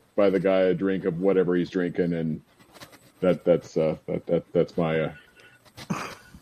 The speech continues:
that, that's, uh, that, that's, that, that's all I'm gonna con-, that's all I'm gonna play. I just, uh,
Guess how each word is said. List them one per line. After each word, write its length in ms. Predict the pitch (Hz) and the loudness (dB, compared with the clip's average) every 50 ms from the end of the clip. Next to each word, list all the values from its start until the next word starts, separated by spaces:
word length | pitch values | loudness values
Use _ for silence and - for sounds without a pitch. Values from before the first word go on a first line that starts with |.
| _ - - _ _ _ _ - 127 - - - - _ - _ _ - - - - - - _ - _ _ _ _ - _ _ _ _ - | _ -20 -20 _ _ _ _ -14 -14 -14 -16 -20 -20 _ -20 _ _ -20 -18 -18 -18 -18 -20 _ -20 _ _ _ _ -20 _ _ _ _ -4
that, 180 | 85 87 - | -4 -4 2
that's, 240 | - 92 87 - - 92 | 4 4 4 4 6 6
uh, 140 | 87 87 | 6 8
that, 200 | 82 98 92 87 | 8 8 6 8
that's, 220 | 104 104 98 - - | 10 8 8 8 8
that, 220 | 95 117 113 101 90 | 6 8 8 10 10
that's 160 | 127 123 135 | 10 10 12
all 140 | 135 127 123 | 12 12 12
I'm 80 | 113 | 12
gonna 160 | 113 110 104 | 10 10 8
con-, 160 | 95 101 90 - - | 8 6 4 4 6
that's 200 | - 113 92 - | 6 6 8 10
all 120 | 113 104 | 8 8
I'm 80 | 101 92 | 8 8
gonna 120 | 92 87 | 4 2
play. 360 | - - 87 78 76 82 82 | 4 2 2 2 2 -2 -4
I 100 | 82 85 | -4 -4
just, 260 | 87 90 90 - - - | -2 -2 -4 -4 -2 -2
uh, 160 | 85 82 | -2 -2